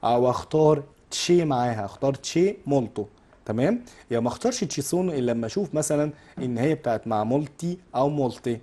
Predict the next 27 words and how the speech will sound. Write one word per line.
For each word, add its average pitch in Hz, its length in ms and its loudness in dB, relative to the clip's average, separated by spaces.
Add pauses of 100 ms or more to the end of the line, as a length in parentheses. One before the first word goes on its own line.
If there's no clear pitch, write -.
(120)
النهاية 120 200 -2
بتاعت 127 240 -4
الجمع 131 260 0
المذكر 123 540 -2 (340)
أو 147 140 2
النهاية 127 240 0
بتاعت 120 220 -6
الجمع 117 340 0
الإيه؟ 113 300 -2 (340)
المؤنث. 117 1300 -4 (460)
تمام 110 160 -4
يا 120 80 0
شباب؟ 143 360 2 (1300)
طيب، 107 180 0 (480)
بكده 220 300 2
يكون 165 160 0
احنا 165 240 -4
راجعنا 143 340 0
النهارده 151 600 -2 (320)
على 139 380 0
مجموعة 123 440 -2
من 139 120 0
الدروس 131 320 -4
المهمة 127 380 -2
جدا 127 300 -2
جدا 123 380 -2
جدا، 131 460 -2